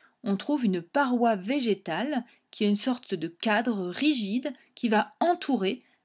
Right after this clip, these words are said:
euh, cette cellule. Les cellules animales et végétales, vous venez de le voir, ont toutes les deux un noyau à l'intérieur d'elles-mêmes. C'est pour ça qu'on les appelle les cellules eucaryotes.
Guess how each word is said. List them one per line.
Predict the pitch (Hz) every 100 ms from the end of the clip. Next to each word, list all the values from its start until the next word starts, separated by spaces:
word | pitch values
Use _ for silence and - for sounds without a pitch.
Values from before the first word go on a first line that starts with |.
| -
euh, | 180
cette | - 277 -
cellule. | 269 196 - _ _ _ _ _ _ _ _ _ _ _ - _ _ _ - - _ _ _ _ _ 233
Les | 294
cellules | - 349 311
animales | 262 226 233 254
et | 214
végétales, | 185 180 185 285 330 302
vous | 202
venez | 202 302
de | 220
le |
voir, | 180 165 175 254 311 233 -
ont | 214 214 196 185 185 -
toutes | - -
les | 247 190
deux | 170 190 330 _ _ _ _
un | 339 359
noyau | 277 190 160 185 247 _ _ _ _ _
à | 269
l'intérieur | 247 214 180 240 254
d'elles-mêmes. | 220 196 165 170 180 _ - _
C'est | - 349
pour | 339 196
ça | - 202 370 349 -
qu'on | - 196
les | 196 233
appelle | 196 - 185 277 294 -
les | 185
cellules | 185 202 190 294 302 - _ _
eucaryotes. | 262 262 349 - _ _ _ 330 294 233 - - - -